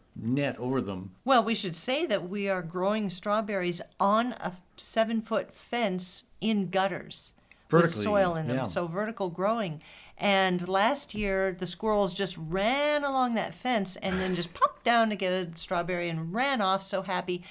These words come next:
Speaker 2: And this year we're trying some chicken wire over it. The challenge is to be able to not position the chicken wire so it deters your,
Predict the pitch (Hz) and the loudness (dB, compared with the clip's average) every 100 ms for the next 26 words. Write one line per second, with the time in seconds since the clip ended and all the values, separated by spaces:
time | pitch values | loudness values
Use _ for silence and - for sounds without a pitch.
0 | - - - - - 190 185 175 165 170 | -18 -18 -20 -12 -4 0 0 0 -2 -2
1 | 214 214 185 185 196 175 175 170 165 - | 0 0 -2 -4 -4 -4 -4 -6 -8 -8
2 | 180 170 160 156 151 - 165 151 120 160 | -8 -6 -4 -4 -6 -6 -6 -4 -6 -4
3 | 165 - 220 233 226 196 180 180 - 175 | -4 0 2 4 2 0 0 -2 -2 -4
4 | 180 170 175 160 160 - _ _ _ - | -4 -2 -4 -4 -6 -20 _ _ _ -10
5 | 165 190 214 202 - 180 185 196 208 180 | -2 2 2 0 -4 -8 -4 -2 -2 -2
6 | - 220 202 180 165 165 - 175 190 175 | -4 -4 -4 0 0 0 -2 -2 -4 -6
7 | 175 - - 233 220 208 - 180 160 160 | -8 -10 -8 -4 -2 -2 -2 -4 -4 -6